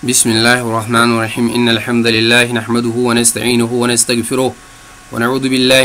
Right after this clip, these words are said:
من شرور أنفسنا وسيئات أعمالنا. من يهده الله فلا مضل له ومن يضلل فلا هادي له وأشهد أن لا إله إلا الله وحده لا شريك له وأشهد أن محمدا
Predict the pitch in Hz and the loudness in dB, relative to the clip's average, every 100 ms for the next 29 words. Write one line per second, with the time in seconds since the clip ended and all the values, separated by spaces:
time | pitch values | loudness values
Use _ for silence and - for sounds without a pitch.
0 | 135 135 127 127 127 120 123 127 127 131 | 2 0 -2 -2 0 0 -2 -4 -2 0
1 | 127 120 131 123 120 120 120 117 127 131 | 2 0 0 2 2 0 0 0 2 2
2 | 127 131 135 - 120 120 123 120 123 123 | 2 2 0 -2 0 0 0 0 2 2
3 | 120 117 117 117 117 117 120 120 120 123 | 2 0 -2 0 0 0 2 2 4 2
4 | 123 - - - - 113 117 123 127 127 | 0 -12 -20 -20 -10 -4 0 0 2 2
5 | 127 120 123 127 131 127 127 127 123 127 | 2 2 2 2 2 2 2 2 2 0
6 | 123 123 120 123 120 123 123 127 117 120 | -2 -4 0 0 2 2 2 2 2 0
7 | 120 117 120 120 120 131 123 - - - | 0 0 0 2 2 2 2 -2 -18 -20
8 | - - 113 110 123 120 123 123 120 117 | -20 -4 -4 -2 -4 -2 0 0 0 -2
9 | 117 120 117 113 117 - 113 110 113 117 | 0 0 0 0 -2 -2 -2 0 -2 -2
10 | 104 113 117 113 | -4 -2 -2 -2